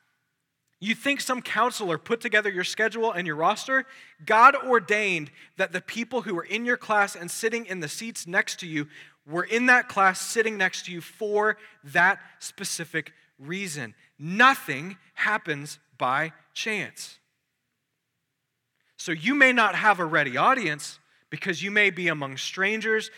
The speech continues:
You may see people you've never encountered before, but Jesus, literally, as he went, when it says that he was proclaiming, it means he was heralding. He was casting the message out where he went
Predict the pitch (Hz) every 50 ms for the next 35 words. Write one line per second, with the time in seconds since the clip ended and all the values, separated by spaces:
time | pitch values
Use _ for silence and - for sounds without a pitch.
0 | - - _ - 156 175 165 147 - - - 202 - - 214 - 196 180 180 170
1 | 151 135 151 160 160 147 156 139 - - - _ - 123 135 - - - 185 190
2 | 202 208 196 180 202 185 - - 190 180 185 185 185 - - - - - _ 151
3 | 143 - 185 180 170 - - - - - _ _ _ - 147 - - 190 214 240
4 | 233 185 196 160 147 - - - 160 156 165 185 208 240 233 208 196 175 156 151
5 | 135 151 180 190 185 - 208 190 165 185 175 151 143 151 160 160 - - 190 185
6 | 170 160 170 147 - - 196 185 165 160 147 - - - 160 - - 190 196 190
7 | 180 156 135 - - - - - 165 175 190 190 202 202 - - 233 220 202 180
8 | - 180 185 202 208 214 202 180 151 123 - - - - - - - 254 262 247
9 | 208 170 - - - - _ _ _ - - - - 202 208 233 247 - - -
10 | 262 254 247 247 247 240 - - - _ - 170 202 196 190 185 185 185 180 -
11 | - 202 190 180 170 - - _ _ _ _ - 143 156 156 147 131 123 - -
12 | _ _ _ _ _ 131 127 143 165 175 190 202 202 190 - - 214 196 185 165
13 | 147 147 143 135 - -